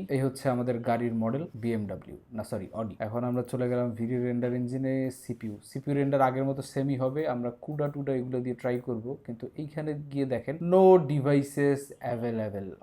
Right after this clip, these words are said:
অর্থাৎ আরটিএক্স এবং কুডা এর সুবিধা আপনি Intel-এর কার্ড বলেন, এমডির কার্ড বলেন, কোনোটা দিয়েই পাবেন না। এখন আমরা খালি খালি একটা সিপিইউ রেন্ডার দিয়ে দেখে কোনো লাভ নাই, আগে যে টাইম হয়েছে তাই পাবো সিপিইউ রেন্ডারে। But কুডা, আরটিএক্স এগুলা না থাকার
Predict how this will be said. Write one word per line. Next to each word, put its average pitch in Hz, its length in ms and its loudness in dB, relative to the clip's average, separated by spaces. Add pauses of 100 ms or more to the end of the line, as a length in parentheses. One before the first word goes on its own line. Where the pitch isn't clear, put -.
অর্থাৎ 120 220 -6 (180)
আরটিএক্স 151 520 -2 (100)
এবং 120 120 -2 (140)
কুডা 131 300 2 (240)
এর 127 80 0 (120)
সুবিধা 131 500 -2 (120)
আপনি 127 340 -6 (360)
Intel-এর 170 480 6 (140)
কার্ড 156 280 10 (180)
বলেন, 175 240 6 (280)
এমডির 139 340 0 (100)
কার্ড 127 180 8 (160)
বলেন, 131 200 2 (200)
কোনোটা 165 380 2
দিয়েই 156 240 0 (120)
পাবেন 107 300 2
না। - 60 -8 (100)
এখন 127 200 2
আমরা 139 180 4
খালি 143 180 2
খালি 147 140 2
একটা 143 220 0
সিপিইউ 143 220 -2
রেন্ডার 139 240 0
দিয়ে 139 160 2
দেখে 131 220 0
কোনো 139 100 2 (100)
লাভ 127 100 6 (100)
নাই, 165 100 2 (120)
আগে 123 200 0
যে 131 60 -2 (100)
টাইম 131 180 4
হয়েছে 131 200 -6
তাই 120 320 0
পাবো 117 180 -4 (140)
সিপিইউ 117 240 -4
রেন্ডারে। 120 440 -2
But 135 120 -6 (120)
কুডা, 180 280 10 (120)
আরটিএক্স 143 440 2
এগুলা 135 320 4
না 123 120 2
থাকার 131 220 2